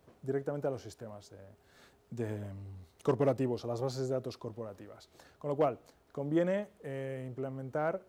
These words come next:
entre otras cuestiones, las políticas de, de uso, no solo de las aplicaciones de Internet, sino ya de las redes sociales, porque a través de las redes sociales también podemos enlazar a webs que nos generen un troyano, o una transmisión de virus o un ataque también.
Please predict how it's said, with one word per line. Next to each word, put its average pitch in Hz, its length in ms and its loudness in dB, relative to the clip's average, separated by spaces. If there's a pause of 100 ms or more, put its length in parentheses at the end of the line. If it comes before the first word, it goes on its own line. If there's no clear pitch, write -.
entre 127 160 -2
otras 143 160 -2
cuestiones, 151 380 -6
las 123 180 -4
políticas 117 640 -6
de, 107 240 -12
de 107 140 -10
uso, 135 400 -2 (460)
no 143 60 -4
solo 143 200 2
de 139 60 4
las 120 100 -2
aplicaciones 131 400 0
de 151 80 0
Internet, 156 380 -2
sino 127 280 -4
ya 139 200 0
de 143 100 -2
las 120 120 -2
redes 123 240 -4
sociales, 120 600 -6 (240)
porque 123 220 0
a 131 40 2
través 143 260 4
de 196 80 2
las 175 140 0
redes 175 200 2
sociales 156 640 -4 (1120)
también 147 580 -2
podemos 131 360 -2
enlazar 139 560 -2 (540)
a 123 280 -6
webs 147 340 2
que 113 440 -6
nos 110 420 -10
generen 123 440 -6
un 113 380 -8
troyano, 156 480 -2
o 180 220 -4
una 117 380 -8
transmisión 123 360 -8
de 135 100 -4
virus 180 340 -2
o 139 40 -4
un 117 220 -4
ataque 107 360 -10
también. 104 340 -14